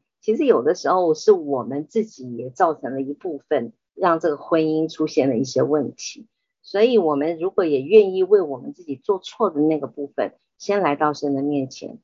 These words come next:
悔改，来改变自己，我觉得那个生命就不一样。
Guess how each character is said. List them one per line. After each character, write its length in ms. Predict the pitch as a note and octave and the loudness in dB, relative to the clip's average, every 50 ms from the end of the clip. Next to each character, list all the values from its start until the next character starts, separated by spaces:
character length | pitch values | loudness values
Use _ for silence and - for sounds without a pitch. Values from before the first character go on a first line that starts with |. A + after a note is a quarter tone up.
| _ _ | _ _
悔 260 | _ - B2+ C3+ C#3 | _ -2 -2 -2 -2
改， 300 | - - - - A2+ A2+ _ _ _ _ _ _ | -2 -6 -8 -8 -8 -12 _ _ _ _ _ _
来 340 | - C#3+ C3+ C3 C3+ C#3 C#3 - | -8 -6 -4 -4 -4 -6 -6 -6
改 160 | - C#3+ - A#2+ | -6 -6 -4 0
变 260 | F#3+ G3+ F3 D3 C#3 | 2 2 2 0 -2
自 160 | - D3+ C3+ | -6 -10 -10
己， 320 | B2+ - - - - - _ _ _ _ _ _ _ | -10 -12 -14 -16 -16 -16 _ _ _ _ _ _ _
我 80 | - | -12
觉 140 | C#3+ - F#3+ | -6 0 2
得 100 | G#3 A#3+ | 2 2
那 80 | D4 F4 | 2 2
个 120 | F4+ A3 | 0 0
生 200 | G#3+ - A3 A3 | 0 2 2 4
命 140 | A3+ A3 G#3 | 4 4 4
就 100 | G#3 F#3+ | 2 0
不 160 | - - E4+ | -2 -4 -8
一 160 | D#4+ C4+ - | -8 -8 -6
样。 240 | B2+ C#3 C3 C3 - | -4 -4 -4 -4 -8